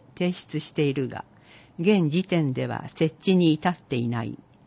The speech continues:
信号機設置の判断は県公安委員会が行うため、引き続き上総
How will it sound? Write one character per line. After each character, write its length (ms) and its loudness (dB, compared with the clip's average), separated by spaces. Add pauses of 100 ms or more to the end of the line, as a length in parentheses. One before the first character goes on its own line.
(460)
信 340 4
号 220 4
機 160 -4
設 260 -2
置 160 -4
の 120 4
判 300 0
断 260 -6
は 240 -8 (420)
県 320 0 (300)
公 320 2
安 160 0
委 160 2
員 100 4
会 280 -2
が 160 -4
行 160 -4
う 260 0
た 180 -6
め、 240 -8 (320)
引 300 0
き 20 0
続 300 0
き 300 -2 (360)
上 260 2
総 380 -2